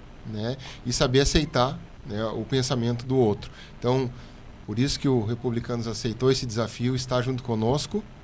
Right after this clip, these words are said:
né? Então já estamos com cinco partidos, acreditamos que, que é um número interessante, né? Mas não estamos, eh, com certeza, fechados totalmente.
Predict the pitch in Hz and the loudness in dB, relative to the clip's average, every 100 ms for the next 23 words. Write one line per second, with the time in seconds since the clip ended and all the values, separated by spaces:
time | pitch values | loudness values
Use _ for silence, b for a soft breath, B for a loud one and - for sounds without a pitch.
0 | - 101 104 120 B B B 113 120 123 | -8 -4 -2 -2 B B B -2 0 0
1 | 117 123 120 120 123 110 - 143 139 - | 0 -2 -2 -2 -6 -4 -2 -2 -2 2
2 | 117 107 - 135 123 107 107 104 113 113 | 2 2 0 -2 -2 -4 -4 -6 -4 -4
3 | 117 - 107 B B B B - 104 110 | -4 -4 -4 B B B B -8 -4 -2
4 | 113 117 113 98 - 117 127 120 113 - | 0 0 0 -2 -4 -4 2 4 4 6
5 | 120 151 - - - - 92 92 101 131 | 6 6 0 -2 -2 -4 -10 -6 -6 -6
6 | B B B - 123 165 175 - - 156 | B B B 6 8 8 6 -4 -6 2
7 | 147 175 202 - 151 175 - - - 113 | 4 6 4 4 4 4 0 -6 -10 -6
8 | 110 104 98 117 - 131 113 117 139 - | -4 -4 -4 -4 -4 -2 -2 -2 -2 -2
9 | 143 120 117 131 - 139 160 170 110 90 | -2 0 0 0 -2 0 2 2 0 -2